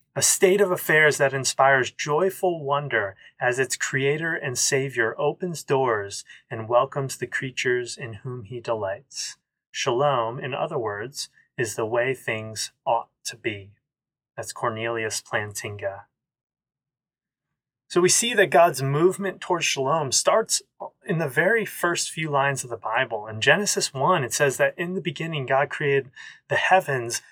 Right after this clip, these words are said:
and the earth, and the earth was formless and empty, and darkness covered the face of the earth. It's a picture of chaos, disorder, darkness.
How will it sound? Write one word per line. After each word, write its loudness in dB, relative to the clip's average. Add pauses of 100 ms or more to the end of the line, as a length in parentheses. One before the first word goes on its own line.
(120)
and 0
the -4
earth, 4
and -4
the 0
earth 0
was 0
formless -2
and -8
empty, -4
and -10
darkness -2
covered 0 (320)
the -8
face 0
of -2
the -8
earth. -8 (540)
It's -8
a -6
picture 2
of -2
chaos, 0 (100)
disorder, 0 (320)
darkness. 2